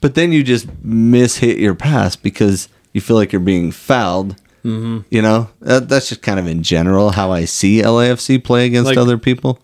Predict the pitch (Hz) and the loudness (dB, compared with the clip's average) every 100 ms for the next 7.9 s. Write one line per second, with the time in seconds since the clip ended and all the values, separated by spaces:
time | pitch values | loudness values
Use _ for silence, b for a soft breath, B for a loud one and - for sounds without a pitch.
0 | _ - 135 131 - 139 131 127 131 127 | _ -2 0 0 0 0 0 -2 -4 -4
1 | 120 127 120 127 117 120 113 113 113 117 | -6 -6 -6 -6 -8 -8 -8 -8 -8 -8
2 | 113 - - - 170 101 98 156 113 107 | -10 -10 -2 0 0 -2 -10 -12 -10 -10
3 | 104 110 _ - 101 85 95 - 160 127 | -14 -20 _ -2 0 0 -6 -2 -2 0
4 | 107 - - - B B B B 131 131 | -4 -6 -12 -14 B B B B -2 0
5 | - 135 117 - _ 113 117 143 95 98 | 2 2 2 -2 _ -2 0 0 0 -2
6 | 110 139 110 95 101 92 95 95 95 92 | 0 2 0 -2 -4 -2 0 0 2 0
7 | 78 - 101 98 90 87 87 90 | -2 -2 0 0 0 0 0 -2